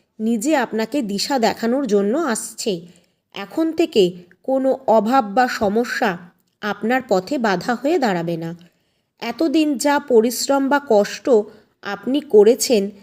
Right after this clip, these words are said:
তার ইতিবাচক ফল আপনি অবশ্যই পাবেন। হয়তো আপনার কোনো ভুলের কারণেই আপনি জীবনে অনেক কষ্ট পেয়েছেন, আবার কোনো পুণ্য কর্মের জন্য হয়তো ইউনিভার্স এখন আপনাকে ক্ষমা করে দিয়েছে। তাই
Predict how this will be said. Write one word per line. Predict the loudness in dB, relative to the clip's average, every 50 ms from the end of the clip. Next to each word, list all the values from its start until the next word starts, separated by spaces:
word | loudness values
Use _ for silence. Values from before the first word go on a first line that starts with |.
| _ _ _ _ _ -8
তার | -6 -6 -6 -8 -10 -14 _ _ -12 -12
ইতিবাচক | -4 -2 0 2 2 2 0 0 -2 -4 -4 -6 -8
ফল | -2 2 4 4 4 2 0 -4 -8 -6 -6
আপনি | -4 -2 -2 -4 -2 -2 0 0
অবশ্যই | 4 4 4 4 2 2 4 4 4 4
পাবেন। | 4 0 -2 -2 -4 -4 -6 -8 -12 -18 _ _ _ _ _ _ _ _ _ _ _ -6
হয়তো | -4 -4 0 4 6 6 6 4 2 -6 -14 -10 -6
আপনার | -6 -6 -4 -2 -2 0 0 0
কোনো | 0 0 2 2 2 0 0
ভুলের | 0 2 4 6 4 4 4 4
কারণেই | 4 4 4 4 4 2 2 0 -2 -2
আপনি | -2 -2 -2 0 0 0 0 0
জীবনে | 2 2 2 2 2 2
অনেক | 2 2 0 0 0 0
কষ্ট | 0 0 0 0 -2 -4 0 2
পেয়েছেন, | 4 4 4 2 0 -2 -2 -2 -2 -4 -6 -10 -18 _ _ _ _ _ -8
আবার | -4 -2 0 0 0 -2 -4 -10 -20 -20 _ _
কোনো | -4 -2 -2 -2 -2 -2 -2
পুণ্য | 0 0 0 0 0 0 2 4
কর্মের | 4 6 6 4 4 2 0 0
জন্য | 0 0 0 2 2 2 0 0 -2 -6 _ _ _ _ -4
হয়তো | 0 0 0 2 0 -2 -2 0
ইউনিভার্স | 0 0 0 2 2 2 2 2 2 2 0 0
এখন | 0 -2 0 0
আপনাকে | 0 0 0 -2 -2 -2 -2 -2 -4 -4
ক্ষমা | -4 -4 -2 -2 -2
করে | -2 0 0 2 2 2
দিয়েছে। | 2 2 2 2 2 2 -2 -4 -4 -4 -6 -12 _ _ _ _ _ _ -10
তাই | -8 -6 -6 -6